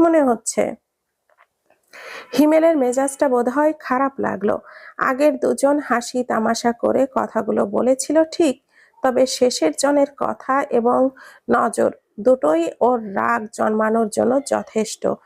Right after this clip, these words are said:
বিরক্ত হলো ও। মিথিকে বলেছিল এতগুলো ছেলের মাঝখানে আসতে, এসেই বা কেন? হিমেল দাঁতে দাঁত চাপে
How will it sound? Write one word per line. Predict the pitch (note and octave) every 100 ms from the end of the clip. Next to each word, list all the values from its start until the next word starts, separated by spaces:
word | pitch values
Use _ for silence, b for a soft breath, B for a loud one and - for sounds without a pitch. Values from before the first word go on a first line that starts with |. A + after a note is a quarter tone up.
| B B -
বিরক্ত | B3+ D4+ D#4+ -
হলো | E4 A#3+ A3+ G#2+
ও। | A2 A3 b b _
মিথিকে | A#3+ C4 C4+ C#4+ - D#4 G#4 _ A3+
বলেছিল | G#3 A#3+ C4 - - C4 C#4+ -
এতগুলো | A3+ - A#3 A3+ A3+ A3+
ছেলের | - B3 B3+ C4
মাঝখানে | G#3+ G#3+ - - A#3+ A3+
আসতে, | G3+ G3+ - - - B B B -
এসেই | C#4 C#4 F4 F#4
বা | F4 D4+
কেন? | - A3+ G#3+ - - - _ - _ _ _ b b b _ - _ - -
হিমেল | D4 D4+ D4+
দাঁতে | C4 A#3+ C#4
দাঁত | A#3+ B3 -
চাপে | - G#3+ - A3+